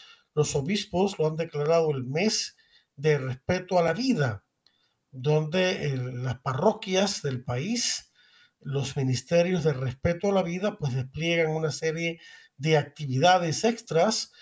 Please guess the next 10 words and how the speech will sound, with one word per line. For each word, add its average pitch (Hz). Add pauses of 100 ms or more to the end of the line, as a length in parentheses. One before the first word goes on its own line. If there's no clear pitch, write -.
(300)
para, 165
eh, 131 (300)
levantar 147
conciencia 151 (400)
acerca 175
de 160
la 147
necesidad 139
de 160
defender 139